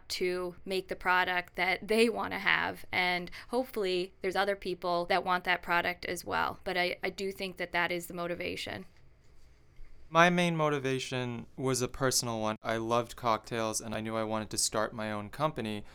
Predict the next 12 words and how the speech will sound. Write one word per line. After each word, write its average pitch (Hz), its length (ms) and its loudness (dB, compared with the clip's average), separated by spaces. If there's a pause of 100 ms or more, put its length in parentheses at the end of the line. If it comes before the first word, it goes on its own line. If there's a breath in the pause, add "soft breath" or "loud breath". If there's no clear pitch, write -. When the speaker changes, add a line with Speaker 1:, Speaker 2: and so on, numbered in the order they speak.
(180 soft breath)
Speaker 2:
so - 180 4
I 117 160 4
just - 220 2
started 117 460 4
making 110 580 -4 (320)
cocktail 101 400 -2
mixers 104 420 -4
that 110 140 -2
were 107 100 -2
really 104 280 -4
good. 110 420 0 (400 soft breath)
But 113 320 4